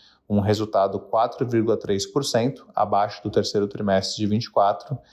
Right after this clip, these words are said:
devido ao decaimento de cinco vírgula cinco por cento na receita da operação. Indo para o slide quatorze, destaco os principais pontos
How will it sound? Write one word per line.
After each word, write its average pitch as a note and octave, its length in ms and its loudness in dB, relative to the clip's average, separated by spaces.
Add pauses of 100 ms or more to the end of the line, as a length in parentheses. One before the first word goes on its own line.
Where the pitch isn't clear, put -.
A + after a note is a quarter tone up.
(320)
devido A2+ 380 4
ao A2 100 4
decaimento G#2+ 840 0
de A2+ 120 -4
cinco C#3 400 0
vírgula A#2 340 0
cinco G#2 380 -4
por D3 120 0
cento A#2+ 460 -2 (260)
na A2+ 120 2
receita G#2+ 400 0
da A2 100 2
operação. A2 540 -4 (920)
Indo F3+ 200 4
para C3+ 180 2
o - 20 0
slide G#2+ 340 -2
quatorze, A2 720 0
destaco A#2+ 460 4
os - 80 -10
principais C#3 560 0
pontos B2 560 -2